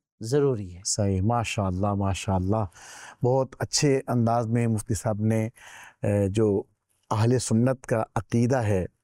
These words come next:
Speaker 2: کہ افضلیت کے اعتبار سے اس کو بھی ساتھ میں discuss کیا،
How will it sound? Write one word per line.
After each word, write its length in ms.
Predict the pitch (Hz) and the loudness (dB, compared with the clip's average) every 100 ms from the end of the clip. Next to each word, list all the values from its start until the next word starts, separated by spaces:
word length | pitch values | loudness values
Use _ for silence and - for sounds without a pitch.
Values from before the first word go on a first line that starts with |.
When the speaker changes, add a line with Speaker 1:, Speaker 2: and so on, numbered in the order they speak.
| _ _ _ _ _ _ _ | _ _ _ _ _ _ _
Speaker 2:
کہ 100 | 113 - | -4 -2
افضلیت 580 | 120 107 117 131 156 - | -4 0 0 2 0 0
کے 120 | 123 | -2
اعتبار 360 | 107 90 95 | 0 0 0
سے 280 | 92 - 107 - _ - _ | -2 0 -2 -2 _ -20 _
اس 200 | 147 113 | -2 -2
کو 120 | - | 0
بھی 120 | 143 139 | 2 2
ساتھ 360 | - 117 - | 0 -2 0
میں 160 | 123 120 127 | -2 0 0
discuss 480 | 113 104 - 117 | 0 2 0 0
کیا، 320 | - 117 123 | -2 0 0